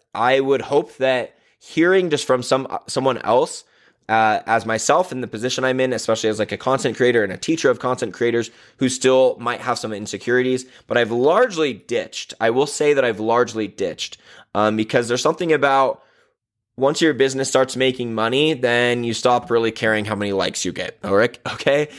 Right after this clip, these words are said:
So, like, if you're a new business and you're, like, worried about how many likes you're gonna, you're getting and you're not getting sales, that's probably why you're stressing so much about, like, the likes, because you're like, "Well, I need this number to work first." But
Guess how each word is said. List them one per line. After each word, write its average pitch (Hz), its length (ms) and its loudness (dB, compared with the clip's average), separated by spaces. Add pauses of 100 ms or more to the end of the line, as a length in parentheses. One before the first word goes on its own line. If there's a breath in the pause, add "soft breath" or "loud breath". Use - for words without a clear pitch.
So, 135 320 2
like, 123 200 0
if 117 80 -12
you're 190 100 4
a 196 40 0
new 175 140 2
business 160 520 0
and 127 180 -4
you're, 127 100 0
like, 123 180 -2 (140)
worried 117 280 2
about 127 340 2
how 123 100 -10
many 113 140 -2
likes 120 260 -2
you're 120 80 -4
gonna, 120 220 -6 (140)
you're 110 160 -4
getting 120 400 2 (360 soft breath)
and 165 220 2
you're 156 80 0
not 135 180 2
getting 117 220 -6
sales, 120 380 0
that's 127 200 0
probably 160 640 0
why 123 220 2
you're 113 100 0
stressing 110 320 -4
so 107 140 -4
much 107 180 -4
about, 101 240 0
like, 95 160 -6
the 90 80 0
likes, 92 340 -2
because 92 240 -6
you're 95 100 -2
like, 95 180 -2
"Well, 113 320 2 (280 loud breath)
I 127 100 0
need 156 180 2
this 160 180 0
number 139 220 0
to 123 80 0
work 120 220 0
first." 104 500 -2 (280 soft breath)
But 107 320 0